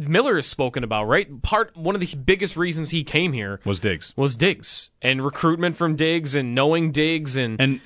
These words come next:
Speaker 2: that's another part of this. Like, and Diggs saying how great it was here.
Speaker 1: Right,
Speaker 2: Did that
Speaker 1: exactly.
Speaker 2: change in a playoff game? Did that change in the second half of a season? I mean, if we're gonna go wild speculation,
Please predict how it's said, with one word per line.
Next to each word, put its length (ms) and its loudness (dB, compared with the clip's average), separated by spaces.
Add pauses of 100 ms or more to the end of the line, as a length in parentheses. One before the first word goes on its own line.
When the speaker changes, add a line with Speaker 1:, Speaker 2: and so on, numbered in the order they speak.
Speaker 2:
that's 180 0
another 180 2
part 180 0
of 40 -2
this. 80 -6
Like, 160 -6 (160)
and 300 -2
Diggs 240 0
saying 300 0
how 260 0
great 420 2
it 140 -4
was 240 -4
here. 240 -6 (480)
Speaker 1:
Right, 320 2
Speaker 2:
Did 100 -2
that 160 4
Speaker 1:
exactly. 200 0
Speaker 2:
change 360 2
in 80 4
a 60 0
playoff 400 2
game? 300 0 (880)
Did 100 0
that 140 2
change 500 0
in 80 -2
the 60 -2
second 260 -2
half 140 0
of 80 -2
a 40 -2
season? 540 -4 (1040)
I 40 -2
mean, 80 2
if 100 -4
we're 80 2
gonna 160 0
go 120 4
wild 680 0
speculation, 840 -4